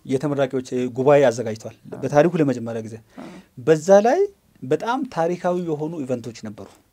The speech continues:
Speaker 1: ታሪካዊ የሆኑ ፕሮግራሞች፣ መርሃ ግብሮች ነበሩ።
Speaker 2: ም።
Speaker 1: ከዛ ውስጥ የነበሩት ምንድነው? ህግ ትምህርት ቤቱ ሲመሰረት የመጀመሪያ ተመራቂ የሆኑት፣ የመጀመሪያ አስተማሪዎች የሆኑት፣ እዛ ውስጥ የነበሩ
Speaker 2: ም።
Speaker 1: የመጀመሪያ
Speaker 2: አዎ።
Speaker 1: አስተማሪዎች የውጭ አገር ዜጎች በአብዛኛው።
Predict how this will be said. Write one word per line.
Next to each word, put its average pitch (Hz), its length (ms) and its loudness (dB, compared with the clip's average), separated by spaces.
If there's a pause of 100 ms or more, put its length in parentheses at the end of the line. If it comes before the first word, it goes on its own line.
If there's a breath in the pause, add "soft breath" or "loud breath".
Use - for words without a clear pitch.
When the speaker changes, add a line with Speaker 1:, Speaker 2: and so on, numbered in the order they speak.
Speaker 1:
ታሪካዊ 143 280 2
የሆኑ 147 180 0
ፕሮግራሞች፣ 120 480 -6
መርሃ 123 200 -4
ግብሮች 120 340 -10
ነበሩ። 110 260 -12 (160)
Speaker 2:
ም። 185 220 -16 (960 soft breath)
Speaker 1:
ከዛ 151 200 2
ውስጥ 180 160 4
የነበሩት 185 380 -2
ምንድነው? 196 380 -8
ህግ 156 340 -6
ትምህርት 170 260 -10
ቤቱ 170 180 -8 (100)
ሲመሰረት 160 760 -8 (120)
የመጀመሪያ 143 580 -2
ተመራቂ 127 520 -10
የሆኑት፣ 113 540 -12 (1300 soft breath)
የመጀመሪያ 175 640 0 (240)
አስተማሪዎች 143 600 -6
የሆኑት፣ 113 400 -12
እዛ 127 160 -6
ውስጥ 131 140 -2
የነበሩ 127 260 -2
Speaker 2:
ም። 127 60 -2
Speaker 1:
የመጀመሪያ 165 320 0
Speaker 2:
አዎ። 139 100 0
Speaker 1:
አስተማሪዎች 120 440 -8
የውጭ 202 240 0
አገር 151 220 0
ዜጎች 123 340 -4
በአብዛኛው። 120 480 -10